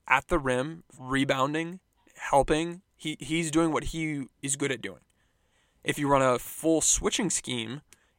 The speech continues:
and you have that paint packing behind him, if Jimmy Butler goes by him, th-, that's not the, the worst position to be in compared to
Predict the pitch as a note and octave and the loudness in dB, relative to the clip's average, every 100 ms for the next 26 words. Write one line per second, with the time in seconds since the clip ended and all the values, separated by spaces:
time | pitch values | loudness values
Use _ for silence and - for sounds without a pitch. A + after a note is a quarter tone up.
0 | - C#3 C3 D3+ D3+ C#3 C#3 - D#3+ C#3 | -8 -4 -2 0 0 0 -2 -4 -8 -4
1 | D3 C#3 C3 C3 - F3 F#3 A#2 A#2+ C3+ | -4 -4 -8 -10 -6 -4 -2 -4 -4 -10
2 | _ _ _ _ _ - C#3+ D3+ - C#3+ | _ _ _ _ _ -20 -6 -4 -2 2
3 | E3+ E3 D3+ E3 C#3+ C3 D3 F3 C#3 A#2+ | 4 4 4 4 4 2 0 0 -2 -4
4 | - G#2 G#2 C#3 C3 D3+ - C#3+ C#3+ D3 | -8 -14 -12 -12 -4 0 2 2 0 0
5 | D#3 C3 C#3 C#3+ B2+ A#2 C#3 B2+ B2+ C3+ | 0 -4 -4 -2 0 -2 -2 -2 0 -2
6 | - - C3+ C3 A#2+ B2 C3+ B2+ D#3+ D3+ | -2 -4 -6 -6 -8 -8 -6 -4 -2 -4
7 | - - - - C#3 C3 B2 C3 A#2+ A2+ | -4 -12 -16 -10 -4 -2 -2 -4 -4 -8